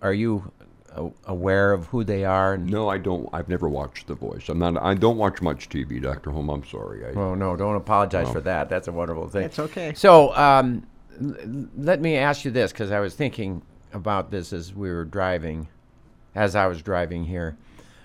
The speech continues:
Speaker 1: about, uh, music and the spirit, um, uh, that it brings to people. I mean, you know, of course, a lot of music really developed through the Middle Ages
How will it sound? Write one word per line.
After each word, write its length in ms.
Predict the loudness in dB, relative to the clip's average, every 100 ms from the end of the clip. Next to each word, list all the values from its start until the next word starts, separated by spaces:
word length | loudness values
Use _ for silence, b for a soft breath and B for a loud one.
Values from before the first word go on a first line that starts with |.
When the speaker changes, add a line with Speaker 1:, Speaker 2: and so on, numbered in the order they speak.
| B
Speaker 1:
about, 600 | -8 -4 -2 0 -2 -6 -16 b b b -10
uh, 260 | -4 -2 -2
music 760 | 0 2 2 0 -6 -10 -20 -20 -20 b b b b b b
and 480 | -4 -2 0 -2 -2
the 120 | -6
spirit, 720 | -8 -12 -4 0 2 2 0 -10 -20 -10
um, 560 | -4 -2 0 -2 -4 -12 _ _ _ -20 -20
uh, 100 | -16 -12
that 180 | -6 -4
it 320 | -4 -8 -10
brings 460 | -4 0 0 -2 -8
to 100 | -20
people. 520 | -14 -12 -12 -12 -12 -8
I 100 | -4
mean, 280 | -2 -2
you 140 | -4 -4
know, 80 | -4
of 100 | -4
course, 380 | -4 -4 -8 -20 b b b b -8
a 100 | -4
lot 360 | 4 6 6
of 80 | 4
music 360 | -2 -4 -6 -8
really 260 | -6 -6
developed 480 | -6 -6 -2 -2 -4
through 220 | -8 -6
the 100 | -4
Middle 300 | -4 -6 -4
Ages 560 | -4 -6 -6 -8 -10 -18